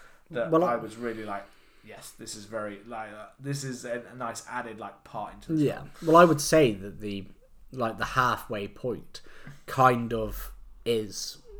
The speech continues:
Speaker 2: when that kind of starts to kick in. So
Speaker 1: When
Speaker 2: we
Speaker 1: the town turns again,
Speaker 2: Yeah.
Speaker 1: like, when they're actually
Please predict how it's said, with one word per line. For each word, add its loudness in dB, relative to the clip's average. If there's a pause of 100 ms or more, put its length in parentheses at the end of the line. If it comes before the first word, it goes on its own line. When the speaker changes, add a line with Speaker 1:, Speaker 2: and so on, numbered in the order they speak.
(200)
Speaker 2:
when 4
that -6 (240)
kind -4
of -6
starts -4
to -8
kick -4
in. 2
So -4
Speaker 1:
When -4 (340)
Speaker 2:
we 6
Speaker 1:
the 0
town 0
turns 2
again, -2
Speaker 2:
Yeah. 8
Speaker 1:
like, -2
when -2
they're -2
actually -6